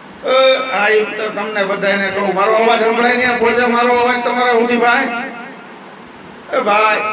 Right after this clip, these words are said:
તમને કહું, આની અવાજ તમારા સુધી પહોંચતો હોય તો સબસ્ક્રાઇબ કરો, ભાઈ.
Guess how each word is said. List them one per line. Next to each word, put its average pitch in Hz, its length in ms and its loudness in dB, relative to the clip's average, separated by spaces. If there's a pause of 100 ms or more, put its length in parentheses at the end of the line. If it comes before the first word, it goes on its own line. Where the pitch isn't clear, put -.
(280)
તમને 196 400 -4
કહું, 151 260 -2
આની 202 280 -2
અવાજ 220 400 2
તમારા 233 400 0
સુધી 226 260 2
પહોંચતો 233 380 -2
હોય 233 140 2
તો 226 180 0
સબસ્ક્રાઇબ 220 560 -2
કરો, 240 200 0
ભાઈ. 254 260 0